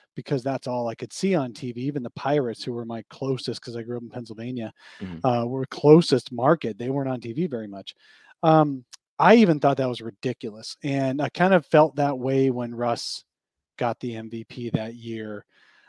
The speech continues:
Speaker 1: So I don't know. It, it, it, it is a sliding scale. I think every year it moves, it changes, and that frustrates players. It frustrates fans. It frustrates certainly fans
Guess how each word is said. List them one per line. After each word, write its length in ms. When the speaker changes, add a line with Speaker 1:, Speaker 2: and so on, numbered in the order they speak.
Speaker 1:
So 420
I 100
don't 140
know. 180
It, 240
it, 260
it, 200
it 160
is 160
a 60
sliding 360
scale. 280
I 80
think 180
every 260
year 260
it 80
moves, 380
it 100
changes, 560
and 140
that 220
frustrates 440
players. 480
It 140
frustrates 520
fans. 480
It 100
frustrates 480
certainly 380
fans 380